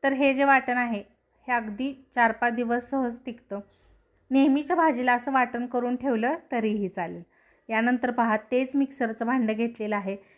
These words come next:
यामध्ये मी कांदा आणि टोमॅटो याची प्युरी तयार करून घेणार आहे. तर यालाही पाणी घालण्याची गरज नसते, व्यवस्थित अशी याची प्युरी तयार होते. तर इथे पहा, या पद्धतीने हे सर्व वाटण आपले तयार झालेले आहेत.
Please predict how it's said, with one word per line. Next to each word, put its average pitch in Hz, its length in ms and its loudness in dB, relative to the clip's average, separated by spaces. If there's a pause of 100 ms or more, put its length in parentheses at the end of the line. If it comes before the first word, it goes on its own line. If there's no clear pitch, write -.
(160)
यामध्ये 262 400 2
मी 240 160 0
कांदा 226 440 0
आणि 226 220 0
टोमॅटो 226 460 -4
याची 190 280 -6
प्युरी 233 340 -2 (100)
तयार 202 280 2
करून 185 320 -6
घेणार 185 360 -6
आहे. 175 180 -8 (500)
तर 247 80 -2
यालाही 269 400 4
पाणी 247 340 0
घालण्याची 226 460 -2
गरज 220 300 -2
नसते, 226 380 -6 (580)
व्यवस्थित 269 440 2
अशी 269 200 -2
याची 226 220 -2
प्युरी 233 440 -2 (140)
तयार 196 260 2
होते. 190 360 -6
तर 208 80 -4
इथे 226 220 -4
पहा, 214 240 -2 (440)
या 220 140 4
पद्धतीने 220 640 -2 (400)
हे 247 100 0
सर्व 285 440 4
वाटण 240 340 4
आपले 220 300 -4 (160)
तयार 202 340 2
झालेले 190 440 -4
आहेत. 175 220 -8